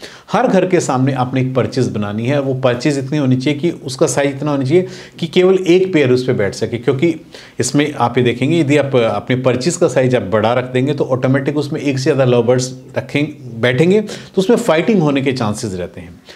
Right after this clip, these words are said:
हर लव बर्ड्स एक बार जिस घर को select कर लेता है, फिर वो उसी में breed करता है, और whole life आप देखेंगे कभी भी लव बर्ड्स जल्दी से घर change नहीं करते हैं। और लव बर्ड्स की एक खासियत और है कि कभी भी इनके बारे पेयरिंग हो जाती है, whole life इनकी male female की bonding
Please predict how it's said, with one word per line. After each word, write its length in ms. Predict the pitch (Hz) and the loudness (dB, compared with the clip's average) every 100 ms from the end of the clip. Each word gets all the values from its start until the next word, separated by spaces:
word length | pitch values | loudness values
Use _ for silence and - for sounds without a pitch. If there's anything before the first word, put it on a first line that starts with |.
| - - - | -20 -12 0
हर 180 | 190 202 | 2 4
लव 200 | 175 139 | 4 4
बर्ड्स 300 | 156 165 - | 2 2 -2
एक 180 | 135 | 0
बार 140 | 131 127 | 2 2
जिस 300 | 117 175 185 | 2 2 2
घर 160 | 127 | 2
को 120 | 117 117 | 2 0
select 400 | 131 123 120 - | 2 0 -2 -2
कर 120 | 110 | -2
लेता 240 | 110 131 | 0 -2
है, 80 | 135 | -2
फिर 100 | 160 | 0
वो 120 | 160 143 | 0 0
उसी 220 | - 160 | 0 2
में 160 | 139 | 2
breed 240 | 117 120 117 | 2 0 2
करता 280 | 120 117 165 | -2 2 0
है, 80 | 165 - - | -2 -12 -2
और 100 | 160 | 0
whole 300 | 151 165 185 | 2 4 4
life 240 | 165 160 151 | 4 2 0
आप 80 | |
देखेंगे 360 | 131 127 135 151 | 0 0 0 -2
कभी 260 | 151 131 135 | 0 2 2
भी 100 | 131 | 4
लव 200 | 120 117 | 4 4
बर्ड्स 260 | 123 131 | 2 2
जल्दी 280 | 131 110 117 | 0 0 0
से 140 | 120 | 0
घर 240 | 120 107 120 | 0 0 0
change 260 | 120 107 | 0 -2
नहीं 140 | 107 110 | -2 -4
करते 280 | 107 - 127 | -6 -4 -4
हैं। 260 | 143 - - - - | -4 -8 -14 -16 -2
और 100 | 135 | 2
लव 200 | 131 151 | 4 2
बर्ड्स 280 | 170 208 208 | 4 2 2
की 100 | 220 | 0
एक 320 | 190 156 - | 2 0 0
खासियत 380 | - 107 123 - | -2 -2 -2 0
और 140 | 113 | 0
है 80 | 127 | 0
कि 400 | 135 156 147 - _ - | -2 -6 -6 -10 _ -2
कभी 200 | 139 135 | 2 4
भी 140 | 180 139 | 2 2
इनके 300 | 131 127 135 | 2 2 2
बारे 200 | 117 110 | 2 0
पेयरिंग 400 | - 120 117 131 | 0 0 2 2
हो 120 | 123 | 2
जाती 220 | 117 143 | 0 0
है, 80 | 147 | 0
whole 240 | 143 156 | 2 2
life 260 | 139 123 127 | 2 0 0
इनकी 180 | 127 127 | -4 0
male 300 | 113 131 131 | 0 0 0
female 220 | 120 113 | -2 -2
की 120 | 110 | -4
bonding 340 | 107 107 123 | -2 -2 -2